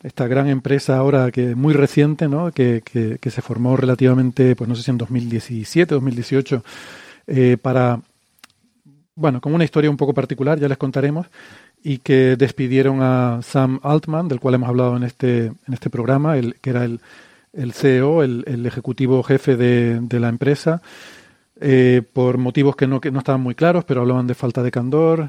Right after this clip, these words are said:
Eh, Microsoft le ofreció un puesto, crear una división de inteligencia artificial.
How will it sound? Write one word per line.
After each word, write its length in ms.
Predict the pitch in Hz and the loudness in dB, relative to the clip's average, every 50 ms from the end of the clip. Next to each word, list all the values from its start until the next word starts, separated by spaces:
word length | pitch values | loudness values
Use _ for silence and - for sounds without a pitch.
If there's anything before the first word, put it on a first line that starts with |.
| 147 - | -8 -8
Eh, 320 | 151 131 123 120 117 117 117 113 110 104 101 98 _ _ _ _ _ _ _ _ _ _ _ - | -6 -4 -2 -2 -2 -4 -4 -6 -10 -10 -14 -16 _ _ _ _ _ _ _ _ _ _ _ -14
Microsoft 640 | 139 131 123 127 131 135 - 123 123 - 147 135 135 | -10 -8 -4 -2 -2 -2 -2 -4 -4 -2 -2 0 0
le 80 | 143 131 | 0 -2
ofreció 300 | - 123 117 - 135 123 | 0 -2 -4 -4 -4 -4
un 80 | 120 | -2
puesto, 340 | - 147 151 147 - 156 143 | 0 0 0 0 0 -2 0
crear 240 | - 131 123 127 127 | 0 0 0 0 0
una 140 | 127 127 123 | 0 -2 0
división 560 | 120 120 120 - - 139 131 131 131 127 123 | 0 -2 -4 -4 -2 -2 -2 0 0 -2 -2
de 40 | 127 | -2
inteligencia 400 | 127 - 120 120 - 123 120 127 | -2 -2 -4 -4 -4 -4 -4 -4
artificial. 720 | - - 127 123 123 113 - 147 147 151 151 147 151 147 | -4 -4 -4 -4 -4 -2 2 2 4 4 4 4 2 0